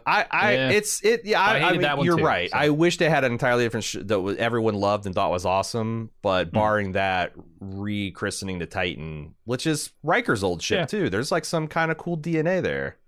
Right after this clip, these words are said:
Speaker 2: Yeah, it's, it's not bad.
Speaker 1: It's
Speaker 2: Like,
Speaker 1: in the
Speaker 2: I
Speaker 1: family, you know?
Speaker 2: Yeah. Uh, I, I agree. It, it's not the worst choice. Um, it didn't feel like as big of a moment as I wanted it to, though.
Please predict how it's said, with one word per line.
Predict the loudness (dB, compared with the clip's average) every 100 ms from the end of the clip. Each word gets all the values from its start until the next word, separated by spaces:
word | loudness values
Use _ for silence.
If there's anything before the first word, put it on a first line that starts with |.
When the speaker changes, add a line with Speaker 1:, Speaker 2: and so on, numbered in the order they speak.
| _ _ _ -2
Speaker 2:
Yeah, | 0
it's, | 0 -2
it's | -2 -2
not | 0 0
bad. | 0 -2 -4 -6
Speaker 1:
It's | -2
Speaker 2:
Like, | 0
Speaker 1:
in |
the | 2
Speaker 2:
I | 2
Speaker 1:
family, | 2 2 0 -2
you | -2
know? | -2 -2 -4 _ _ _ _ -8
Speaker 2:
Yeah. | -6 -6 -12 _ _ _ -8
Uh, |
I, | -4 -2 -2 -2 -2 -4 -2
I | -2
agree. | 0 0 -2
It, | -2 -4
it's | -6 -4
not | -2 0 -2 -2
the | -2
worst | 0 0 -2 -4
choice. | -2 0 -2 -4 -14 -18 -12
Um, | -8 -6 -8 -10 -14 _ _ -12
it | -8 -4
didn't | -4 -2
feel | -2 -2
like | -2
as | -6
big | -6 -4 -4
of | -4
a |
moment | -4 -4 -6
as |
I | -8
wanted | -8 -6 -6 -4
it | -8 -8
to, | -6 -4
though. | -4 -4 -4